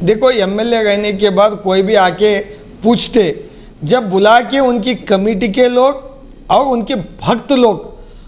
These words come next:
बुला के बात किए बोल के मेरे को मालूम हो गए। होने के बाद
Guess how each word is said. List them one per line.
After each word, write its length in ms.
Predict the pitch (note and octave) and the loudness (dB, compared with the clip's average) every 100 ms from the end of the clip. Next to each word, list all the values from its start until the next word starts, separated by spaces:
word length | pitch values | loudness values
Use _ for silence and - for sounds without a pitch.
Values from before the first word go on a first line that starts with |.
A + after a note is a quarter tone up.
| - - | -20 -6
बुला 340 | F#3 A3 A#3 B3 | 0 2 4 2
के 180 | B3+ B3 | 2 -2
बात 420 | F3 F#3 G#3+ - | 2 2 2 -2
किए 220 | G3 A#3+ | 2 2
बोल 180 | A3+ G#3+ | 4 0
के 160 | G3+ G3 | -2 -2
मेरे 240 | F#3 F3+ | -2 -2
को 140 | F3+ | -2
मालूम 360 | E3+ D3+ D3 D#3+ | 0 0 2 2
हो 160 | E3 D#3 | 2 2
गए। 220 | F3+ G3+ - - - - - - | 2 0 -4 -14 -20 -20 -20 -2
होने 280 | D3+ A#3 D4 | 0 2 0
के 160 | C#4 C4+ | 2 2
बाद 360 | G#3+ F3 - | 2 0 -4